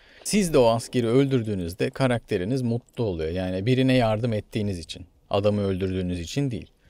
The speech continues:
Şimdi ben de düşünmüyor değilim. Acaba bu insanları ben arkadan patır patır vursam, silahlarını alsam, Bruno'ya versem. Oo, bak, yağmalıyor.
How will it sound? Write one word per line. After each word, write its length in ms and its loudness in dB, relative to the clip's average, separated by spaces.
Şimdi 460 0
ben 220 2
de 120 -4
düşünmüyor 600 -2
değilim. 260 -2
Acaba 540 0
bu 100 0
insanları 640 -4
ben 200 -4
arkadan 560 -6
patır 340 -2
patır 340 -6
vursam, 540 -4
silahlarını 680 0
alsam, 560 0
Bruno'ya 520 0
versem. 300 0
Oo, 260 8
bak, 220 6
yağmalıyor. 600 2